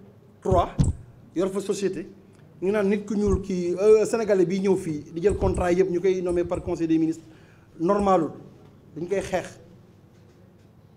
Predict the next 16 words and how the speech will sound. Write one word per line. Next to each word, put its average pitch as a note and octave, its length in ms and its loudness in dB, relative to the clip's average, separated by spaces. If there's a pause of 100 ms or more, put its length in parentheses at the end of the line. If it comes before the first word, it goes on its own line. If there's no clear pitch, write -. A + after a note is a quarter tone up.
(180)
Man D3+ 140 -8
leen, D#3 160 -6
ah, D#3+ 200 -6 (240)
ba D3 140 -4
baax C#3+ 200 -6
na. - 60 -18 (760)
Fu - 140 -4
ñu E4 100 8
bindee, G#3+ 360 4 (440)
damay G#3+ 300 2
woo G3 520 4 (580)
journaux F#3+ 580 2
Adé F#3+ 200 6
Odekere, F3+ 560 2 (720)
journaux G3+ 320 -2
yu, F#3 140 -2